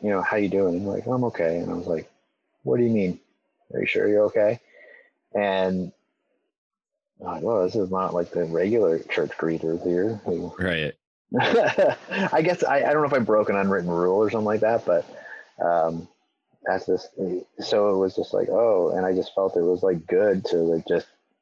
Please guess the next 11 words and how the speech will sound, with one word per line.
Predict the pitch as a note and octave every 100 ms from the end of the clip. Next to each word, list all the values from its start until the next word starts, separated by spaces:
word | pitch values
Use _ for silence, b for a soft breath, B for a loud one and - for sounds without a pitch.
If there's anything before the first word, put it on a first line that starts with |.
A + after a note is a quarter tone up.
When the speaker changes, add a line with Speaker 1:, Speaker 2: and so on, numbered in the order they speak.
| _ _ -
Speaker 1:
talk, | F2 F2+ - - _ _ _ _ -
like, | F2 - -
say | - F#2
stuff, | - D#2 D2+ -
not | G2 G#2
necessarily | A2 G#2+ - F#2+ F#2 F2
look | E2 -
for | -
answers, | - E2+ F2 A#2 B2
but | - -
just | -